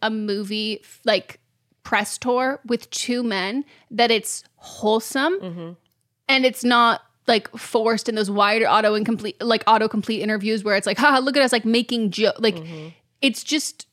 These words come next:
Speaker 1: pure of heart.
Speaker 2: Yeah.
Speaker 1: Like, I love it.
Speaker 2: And same with him and, uh, and Ant-Man too. Like, uh, him and, um,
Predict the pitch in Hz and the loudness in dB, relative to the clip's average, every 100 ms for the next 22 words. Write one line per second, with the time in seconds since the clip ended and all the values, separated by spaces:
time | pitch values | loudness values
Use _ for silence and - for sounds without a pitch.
0 | _ _ _ _ - 226 247 233 - 208 | _ _ _ _ -8 -2 0 0 -2 -4
1 | - 190 - _ 240 233 - 269 294 254 | -2 -2 -4 _ 0 2 2 4 4 0
2 | 202 196 214 226 - 196 - 247 254 302 | -4 0 2 2 0 -6 -4 -4 -2 -4
3 | 320 254 254 226 220 - 180 190 170 - | -2 -4 -4 -4 -6 -8 -8 -6 -8 -10
4 | 170 165 120 117 185 _ _ _ _ _ | -8 -8 -8 -10 -14 _ _ _ _ _
5 | _ _ _ - 175 165 151 - - 208 | _ _ _ -10 -8 -8 -12 -16 -10 -8
6 | 151 131 90 185 208 131 135 - 117 95 | -8 -12 -14 -12 -12 -12 -16 -12 -12 -12
7 | _ - 113 82 123 160 - _ 190 151 | _ -14 -12 -12 -18 -20 -20 _ -12 -12
8 | 147 147 _ 147 135 - 185 | -14 -18 _ -18 -18 -20 -20